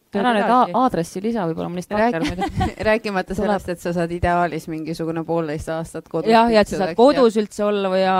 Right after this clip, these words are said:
Speaker 1: ja
Speaker 2: Aga
Speaker 1: veel
Speaker 2: ma
Speaker 1: selle
Speaker 2: arvan, et
Speaker 1: kõrvalt
Speaker 2: sa-,
Speaker 1: tööd teha
Speaker 2: ma
Speaker 1: ja
Speaker 2: arvan, et seda teavad kõik naised, aga mulle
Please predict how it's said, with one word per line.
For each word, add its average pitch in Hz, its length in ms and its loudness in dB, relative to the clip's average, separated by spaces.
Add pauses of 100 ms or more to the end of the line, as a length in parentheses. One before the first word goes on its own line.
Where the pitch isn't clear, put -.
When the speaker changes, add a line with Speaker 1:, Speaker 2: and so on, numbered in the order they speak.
(120)
Speaker 1:
ja 180 240 4
Speaker 2:
Aga 226 160 0
Speaker 1:
veel 247 80 4
Speaker 2:
ma 277 140 8
Speaker 1:
selle 277 40 4
Speaker 2:
arvan, 254 140 6
et - 0 -
Speaker 1:
kõrvalt 202 160 0
Speaker 2:
sa-, 226 80 0
Speaker 1:
tööd 269 240 4
teha 202 160 -4
Speaker 2:
ma 190 120 -2
Speaker 1:
ja 254 120 2
Speaker 2:
arvan, 302 160 2
et - 60 -4
seda 285 180 2
teavad 277 240 0
kõik 285 160 -4
naised, 269 360 -2
aga 202 180 -2
mulle 269 340 2